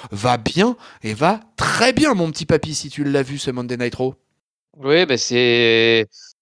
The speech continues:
Speaker 2: c'est l'effet, euh, l'effet, euh, Brock, euh,
Speaker 1: Ouais, déjà.
Speaker 2: Lesnar.
Speaker 1: Déjà.
Speaker 2: Et donc, c'est pareil, je,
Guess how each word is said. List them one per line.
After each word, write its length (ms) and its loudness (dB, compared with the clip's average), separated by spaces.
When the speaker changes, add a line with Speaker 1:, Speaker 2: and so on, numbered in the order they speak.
Speaker 2:
c'est 200 -6
l'effet, 520 0
euh, 840 2
l'effet, 460 -4
euh, 160 -2
Brock, 380 -2
euh, 100 -6
Speaker 1:
Ouais, 120 -2
déjà. 240 2
Speaker 2:
Lesnar. 180 -2
Speaker 1:
Déjà. 360 -2
Speaker 2:
Et 120 -8
donc, 180 -6
c'est 140 -6
pareil, 260 0
je, 800 2